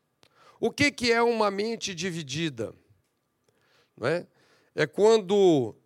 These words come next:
nessa mente emocional, que normalmente ela é inconsciente, né?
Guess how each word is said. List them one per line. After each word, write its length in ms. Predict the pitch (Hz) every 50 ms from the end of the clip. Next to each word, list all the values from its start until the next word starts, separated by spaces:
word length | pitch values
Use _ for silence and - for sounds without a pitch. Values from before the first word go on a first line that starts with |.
| _ _ _
nessa 440 | - 147 196 233 233 - - 226 180
mente 420 | 185 214 262 294 285 190 - 226
emocional, 1040 | 208 196 208 220 202 - - 185 151 139 139 147 160 170 175 165 143 117 95 - - _ _ _ - _ _
que 140 | - 208 214
normalmente 920 | 226 269 339 370 349 294 269 294 277 247 220 226 262 285 294 - - 226
ela 280 | 208 202 202 202 190 190
é 120 | 196 208
inconsciente, 1200 | 220 262 294 302 220 - 269 262 247 - - - 196 190 190 208 240 247 220 156 - - - 131 117
né? 240 | - 156 165 165 151